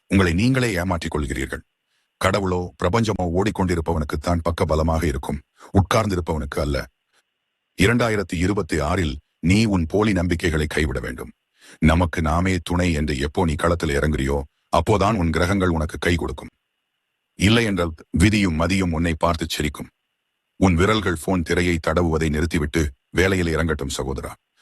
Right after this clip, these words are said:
சோகமான பாடல்கள் உன் பசியை தீர்க்காது. உன் கையில் இருக்கும் தொழில்நுட்பம் உன்னை முன்னேற்ற வேண்டுமே தவிர உன்னை முடக்கக்கூடாது. விழித்துக்கொள். கும்பராசிக்காரர்கள் உடனடியாக செய்ய வேண்டியது என்ன?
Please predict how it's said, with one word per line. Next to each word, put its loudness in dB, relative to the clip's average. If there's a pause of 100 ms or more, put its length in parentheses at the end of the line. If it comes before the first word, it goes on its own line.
(200)
சோகமான 2
பாடல்கள் 0
உன் -2
பசியை 0
தீர்க்காது. -4 (420)
உன் 6
கையில் 0
இருக்கும் -2
தொழில்நுட்பம் 0
உன்னை 0
முன்னேற்ற 0
வேண்டுமே -2
தவிர -2 (240)
உன்னை 4
முடக்கக்கூடாது. -2 (400)
விழித்துக்கொள். 2 (760)
கும்பராசிக்காரர்கள் 2
உடனடியாக 2
செய்ய 0
வேண்டியது 0
என்ன? 0